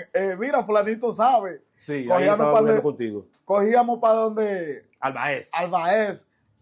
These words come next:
Speaker 1: Llegamos a coger pa' donde Giovanni Fegay.
Speaker 2: Ujú.
Speaker 1: Señores, saludo, saludo. Que es algo que quiero decirle a la gente, Giovanni Fegay, el blanco que vivía ahí en la, en la
Speaker 2: Aquí, en la, en la trece, en la catorce.
Speaker 1: En la, en la ca-, no,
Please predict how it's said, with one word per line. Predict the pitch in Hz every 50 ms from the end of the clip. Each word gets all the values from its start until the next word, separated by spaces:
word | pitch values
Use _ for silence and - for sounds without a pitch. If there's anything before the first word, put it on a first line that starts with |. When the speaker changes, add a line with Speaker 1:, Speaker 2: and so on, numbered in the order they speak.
| _ _ 147
Speaker 1:
Llegamos | 156 165 160 170 175 190 202 196
a |
coger | - 190 185 190 190 185
pa' | 185 180
donde | 180 175 175 175 170
Giovanni | 170 165 165 165 170 160
Fegay. | 165 160 143 156 175 185 180 175
Speaker 2:
Ujú. | -
Speaker 1:
Señores, | - 160 165 180 175 170 151
saludo, | 156 151 151 165 175 175 160 143 123 107 107
saludo. | - 139 135 139 160 170 160 147 127 110 - _ _ _ _ _ _ _
Que | - 160 165 175
es | 185
algo | 196 202 208 202 196 208 202
que | 202 190 165
quiero | - 185 185 196 190
decirle | 185 180 - 190 185 185
a |
la | 185 185 170
gente, | 170 165 151 135 135 131 131 _ _ _ _ _ _
Giovanni | 117 139 143 147 156 160 175 180
Fegay, | - 196 185 175 175 175 165 156 151 147
el | 147 143
blanco | 131 131 151 160 170 175 160 147 143 143 131
que | - 147 135 135 131
vivía | 135 135 131 139 151 156 151
ahí | 151 151 160 156
en | 151 147
la, | 143 135 135 127 -
en | 131 135
la | 139 -
Speaker 2:
Aquí, | - - 110 104 98 95
en | 98 104
la, | 104 104 _
en | 113
la | 117 113
trece, | 127 123 113 - - -
en | -
la | 117 123
catorce. | 123 117 - 120 107 - - 143 - - -
Speaker 1:
En | 156 160
la, | 165 160 156 151 -
en | - 156 156
la | 160 151
ca-, | 160 165 165 - -
no, | 156 160 165 170 151 120 - -